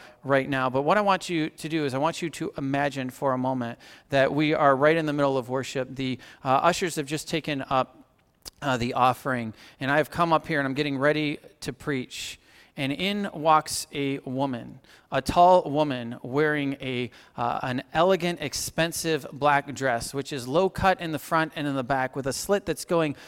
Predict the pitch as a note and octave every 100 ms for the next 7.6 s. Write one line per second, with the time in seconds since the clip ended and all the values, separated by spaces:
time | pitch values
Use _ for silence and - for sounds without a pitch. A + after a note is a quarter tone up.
0 | - - D#3+ C#3+ - D3 E3+ E3 D#3 D3
1 | C#3+ C#3 C3+ B2 A#2 - - _ - -
2 | F3+ F3 - - F#3 G3 E3+ C#3+ D#3 D3+
3 | B2+ - C#3+ - - - D#3+ C3 B2 F3
4 | E3+ D#3+ - D3 - - C#3+ C#3 C#3+ C#3
5 | E3+ C3+ C#3+ F#3 G#3+ F3+ B2+ G#2+ G2+ -
6 | _ - F3+ E3 - C3 C#3 - - A#2
7 | D3 F3 G3 G3 F#3+